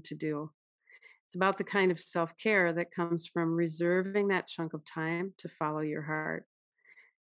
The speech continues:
It's about craft and the embodied, unexplainable phenomena of magic.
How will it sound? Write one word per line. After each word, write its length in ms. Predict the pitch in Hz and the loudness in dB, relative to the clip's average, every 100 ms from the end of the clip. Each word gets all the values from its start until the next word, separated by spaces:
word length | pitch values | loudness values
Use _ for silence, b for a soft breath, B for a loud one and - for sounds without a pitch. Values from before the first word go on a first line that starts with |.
| - | -6
It's 140 | 170 | -4
about 300 | 165 151 - | -2 -4 -6
craft 880 | - - 156 165 220 - - - - _ 165 | -8 -6 -2 0 0 -2 -16 -14 -14 _ -2
and 120 | 160 | 0
the 80 | 160 | 0
embodied, 640 | 156 156 165 175 185 175 _ _ | 0 -2 0 2 0 -2 _ _
unexplainable 880 | 190 233 240 - 175 170 170 165 170 | 0 0 -4 -2 0 0 0 -2 -4
phenomena 640 | 170 - 165 160 165 160 156 - | -4 -2 0 2 2 0 -2 -6
of 140 | 156 | -4
magic. 460 | 156 156 151 156 | -2 -4 -6 -10